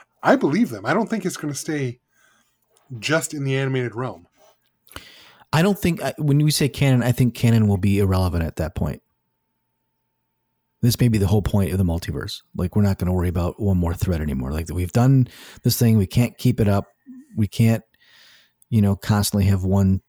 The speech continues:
Speaker 2: giant storyline from, you know, this year to that year. It prob-, it may end with Multiverse of Madness, and that'll be, there'll be no more canon, just different stories.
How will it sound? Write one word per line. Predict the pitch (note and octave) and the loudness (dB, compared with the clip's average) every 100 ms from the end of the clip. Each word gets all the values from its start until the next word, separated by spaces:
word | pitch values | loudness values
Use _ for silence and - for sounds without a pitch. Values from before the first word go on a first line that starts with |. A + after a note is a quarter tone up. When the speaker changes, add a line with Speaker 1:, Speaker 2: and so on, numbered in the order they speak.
| _ _ - | _ _ -4
Speaker 2:
giant | G2 F#2+ - | 0 0 -2
storyline | - G2 F2 F2 F2 F2+ F2+ | -2 0 0 0 0 -2 -4
from, | F2 F2 E2+ _ _ _ _ | -4 -4 -6 _ _ _ _
you | F#2+ | -2
know, | F2 | 0
this | F2 F2 | -2 -2
year | F2+ F2 | -2 -2
to | |
that | F2 F2+ E2+ | -2 -2 -2
year. | D#2+ D#2+ - _ _ _ - | -4 -6 -12 _ _ _ -4
It | F#2+ - | -4 -4
prob-, | - A2+ A2 G2+ | -6 -2 -2 -2
it | A2 | 0
may | A2 A#2+ A2+ | 2 2 2
end | A2 G#2 F#2 - _ _ _ | 0 0 -2 -4 _ _ _
with | G2 E2+ - - _ _ _ _ _ _ G#2 | -6 -6 -10 -20 _ _ _ _ _ _ -2
Multiverse | F2 F#2 D#2 E2 - | -2 -4 -6 -6 -6
of | |
Madness, | C#2 C#2+ A1+ - - _ | -8 -10 -10 -10 -12 _
and | F2 | -6
that'll | E2 D#2 | -4 -6
be, | D2 C#2+ D#2+ _ _ _ _ | -8 -10 -12 _ _ _ _
there'll | G2+ | -4
be | F2+ | -2
no | F2 D#2 | -2 -4
more | D2+ D#2+ | -6 -8
canon, | - E2+ C#2+ - | -6 -6 -6 -10
just | D#2 - | -12 -10
different | E2 D2+ | -12 -10
stories. | - B1 A#1+ - | -8 -8 -10 -12